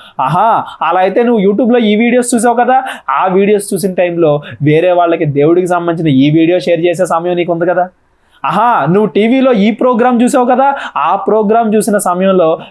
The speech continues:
వేరే వాళ్ళకి ఫోన్ చేసి వాక్యం వినమని చెప్పే, నువ్వు చెప్పే టైమ్ నీకు లేదు, at least వినమని చెప్పే టైమ్ అన్నా నీకు ఉండేది కదా." దేవుడు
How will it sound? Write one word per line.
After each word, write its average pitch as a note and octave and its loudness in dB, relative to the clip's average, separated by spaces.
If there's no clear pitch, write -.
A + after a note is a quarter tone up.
వేరే E3+ 2
వాళ్ళకి F#3+ 0
ఫోన్ D#3 -2
చేసి F3 0
వాక్యం C#3+ 0
వినమని F3 0
చెప్పే, G3 -2
నువ్వు D#3 2
చెప్పే F3+ -2
టైమ్ G#3+ 0
నీకు G3+ 0
లేదు, F3+ 0
at E3 -2
least B3 0
వినమని F#3 0
చెప్పే A#3 0
టైమ్ A3+ 0
అన్నా A3+ 0
నీకు A3 -2
ఉండేది G#3 0
కదా." A3+ 0
దేవుడు D3+ 2